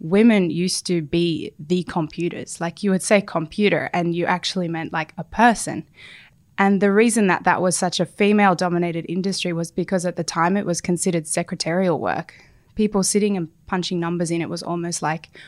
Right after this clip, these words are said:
working on a call center board, like a switchboard, or, um, being a receptionist. And then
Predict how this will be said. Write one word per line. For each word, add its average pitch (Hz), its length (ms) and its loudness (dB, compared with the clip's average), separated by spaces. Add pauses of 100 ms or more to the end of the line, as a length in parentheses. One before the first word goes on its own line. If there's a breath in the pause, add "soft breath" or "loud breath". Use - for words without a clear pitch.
(140)
working 175 440 0
on 170 280 0
a 160 320 -4 (340)
call 175 260 -4
center 170 500 -6 (680 loud breath)
board, 175 340 0
like 165 220 0
a 170 60 0
switchboard, 185 760 0 (340 loud breath)
or, 185 320 2
um, 165 280 0
being 175 400 0
a 156 320 -4 (120)
receptionist. 247 800 2 (420 soft breath)
And 202 160 6
then 202 200 6